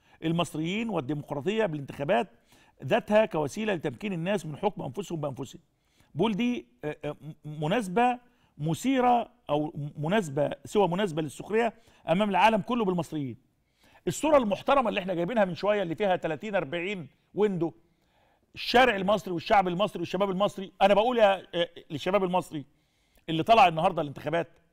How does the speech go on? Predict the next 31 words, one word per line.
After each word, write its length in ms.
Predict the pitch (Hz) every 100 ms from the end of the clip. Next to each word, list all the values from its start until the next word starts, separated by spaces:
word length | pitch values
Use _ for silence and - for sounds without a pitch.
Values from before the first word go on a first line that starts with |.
| _ 147
بمحض 340 | 170 175 147
إرادته 400 | 160 180 - 165 _ _ -
لأول 300 | 165 196 165
مرة 220 | 185 180
في 80 | -
حياته، 380 | 165 175 170 151 _ _ -
بقول 160 | 196 254
لهم 100 | 277
في 120 | 247
واحد، 320 | 285 233 226
أنا 120 | 269
بقى 160 | 247 262
بغششكم، 540 | 196 175 233 202 - - _ _ 143
بقول 300 | 220 311 285
للشعب 460 | - 233 254 220
المصري 360 | 214 233 233 202
والشباب 380 | 190 202 226 214
المصري 320 | 214 220 180
في 80 | 202
واحد 400 | 240 202 214 160 -
خاين، 460 | 233 240 254 220 - _ -
عميل، 500 | 160 196 254 254 226 _ _ _ _ _ _
سمسار، 640 | 214 196 - 247 269 214 - _ _ _ 180
أرزقي، 500 | 180 143 311 285 277
اسمه 260 | 233 - 226
بهي 180 | 220 262
الدين 180 | 202 233
حسن، 320 | 214 196 151 _ _ _ _ -
هربان 640 | 214 196 262 311 320 277 -
في 120 | 240
فرنسا. 480 | 233 247 226 -